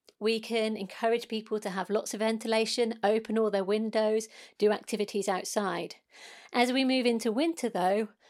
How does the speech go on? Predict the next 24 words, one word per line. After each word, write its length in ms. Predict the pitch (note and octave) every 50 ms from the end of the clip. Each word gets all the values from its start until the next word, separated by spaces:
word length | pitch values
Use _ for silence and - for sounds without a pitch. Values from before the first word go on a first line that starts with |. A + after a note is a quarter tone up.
| - _ _ _ -
if 260 | C#4 C#4+ C4+ - -
we 160 | C4 B3 A#3
still 220 | G3+ - - A3 G#3+
encourage 340 | G#3 G#3 - A3 G#3+ G#3
people 260 | - A#3 G3+ - A3 G3+
to 200 | - - G#3 F#3
have 240 | - A3 G#3+ G#3+
their 100 | - G#3
windows 400 | F#3 F#3+ A#3+ C4 D4 C4 G#3+ G3+
open 260 | - F#3+ F3+ - - G3+
all 120 | G3+ G3
the 80 | G3 G3+
time, 340 | - G3+ G3+ G3 G3 G3
that's 300 | F#3 A#3 A#3 B3+ - -
gonna 180 | - A#3+ G#3+ G#3
have 260 | F#3+ F3+ G#3 G3+ F#3+
a 60 | F#3
significant 460 | F3+ - - G3+ G3+ G3+ - - G3+ -
impact 340 | F#3+ F#3 F#3+ - - -
on 80 | - F3+
thermal 320 | - - G3+ F#3+ F3 E3+
comfort 400 | E3+ - G#3+ G#3+ G#3 F#3+ - -
from 160 | - - F3+ F3+
drafts. 480 | - A3 A3 A3 A#3 A3 - - -